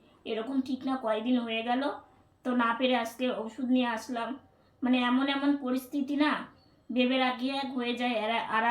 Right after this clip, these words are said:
এক, মানে আজকে এটা কালকে সেটা আমাদের সাথে লেগেই আছে।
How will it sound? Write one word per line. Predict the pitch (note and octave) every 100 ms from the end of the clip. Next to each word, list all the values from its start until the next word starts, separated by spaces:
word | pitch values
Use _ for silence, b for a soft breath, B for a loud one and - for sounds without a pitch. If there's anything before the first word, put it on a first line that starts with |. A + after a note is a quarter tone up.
| B3
এক, | - - b b b B3+
মানে | A#3+
আজকে | B3+ A3 A3 - C4
এটা | B3+ C#4
কালকে | G#3+ A#3 B3+
সেটা | B3+ C4
আমাদের | B3+ A#3 B3
সাথে | C4 B3 - C4+
লেগেই | A3+ A3 B3 B3
আছে। | F#3+ - -